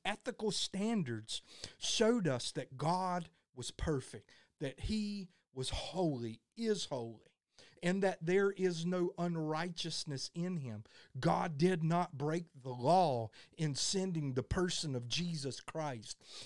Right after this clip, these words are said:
Jesus Christ, the God-man, actually came and fa-, fulfilled the law for us.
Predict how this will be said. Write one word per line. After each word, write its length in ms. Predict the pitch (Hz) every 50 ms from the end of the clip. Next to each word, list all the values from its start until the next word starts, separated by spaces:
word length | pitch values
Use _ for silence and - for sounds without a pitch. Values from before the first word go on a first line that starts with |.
| - _ 143
Jesus 520 | 127 131 202 208 214 175 - 165 139 - -
Christ, 640 | - - 196 196 185 175 143 117 117 - - - - - - -
the 140 | 131 139 131
God-man, 800 | 117 170 180 196 226 226 202 151 135 123 120 117 113 110 117 - - - - -
actually 440 | 185 196 196 - - 208 180 170 165
came 480 | 165 - 196 208 202 208 208 196 196 196 -
and 240 | 180 170 170 170 160
fa-, 420 | - - - 175 165 156 147 151 - - - _
fulfilled 960 | - 175 170 156 - - - - - 226 247 269 254 220 175 139 127 127 117 - - - _ _
the 280 | 143 139 131 170 156 147
law 680 | 131 135 170 190 220 226 202 156 143 139 139 135 131 - - - _ _ _ -
for 420 | - - 208 240 240 240 202 170
us. 520 | 135 123 104 - - - - - - -